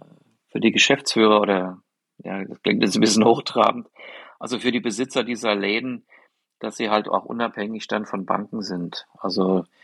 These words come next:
sonst musst du wieder ein Geschäftskonto einrichten oder überhaupt ein Konto einrichten, du musst zur Bank latschen, irgendwie auch Geld wechseln und sowas. Also ich denk mal, dass die schon verstanden haben, dass, äh, diese Geschichte mit, äh, Q-R-Code einlesen oder über die Nadel bezahlen,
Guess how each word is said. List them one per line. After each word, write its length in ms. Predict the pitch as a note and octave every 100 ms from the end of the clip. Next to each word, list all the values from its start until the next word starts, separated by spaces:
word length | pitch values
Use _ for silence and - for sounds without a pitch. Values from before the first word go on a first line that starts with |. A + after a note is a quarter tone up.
| - -
sonst 240 | - -
musst 180 | A2 -
du 60 | G#2+
wieder 120 | G#2
ein 60 |
Geschäftskonto 540 | G2+ A2 - A#2 G#2+ G#2+
einrichten 560 | - G#2 G2+ G2 -
oder 120 | G#2+ F#2
überhaupt 260 | F#2+ -
ein 80 | A#2
Konto 260 | G#2 G2+ G2
einrichten, 480 | G2 G2 F#2+ -
du 40 | G#2
musst 120 | -
zur 140 | G#2+
Bank 200 | G2 G2+ A2+
latschen, 440 | G2+ G2 - G#2+
irgendwie 300 | G2+ G2+ G#2
auch 160 | F#2+ -
Geld 200 | G2+ -
wechseln 300 | G#2 - G#2+
und 140 | G2+
sowas. 400 | G2+ G#2 G#2+ - _ - - - _ _
Also 140 | - B2
ich 60 |
denk 180 | D3 E3
mal, 100 | E3+
dass 140 | D#3 -
die 100 | C3+
schon 220 | C#3+ D3+
verstanden 600 | C#3 - A#2 C#3 C#3 B2
haben, 400 | B2+ C3 C3 B2+
dass, 260 | A#2+ -
äh, 160 | A2 A#2
diese 240 | A2 G#2+
Geschichte 480 | G#2 G#2+ A#2+ - A#2
mit, 220 | G#2+ G#2
äh, 140 | - G#2
Q-R-Code 500 | A#2 A#2 - A#2+ -
einlesen 420 | G#2+ G#2+ A2+ A#2
oder 160 | A2 A2
über 140 | G#2+
die 120 | G#2
Nadel 280 | G2 G#2+ B2
bezahlen, 540 | B2 - G#2 G#2+ G#2+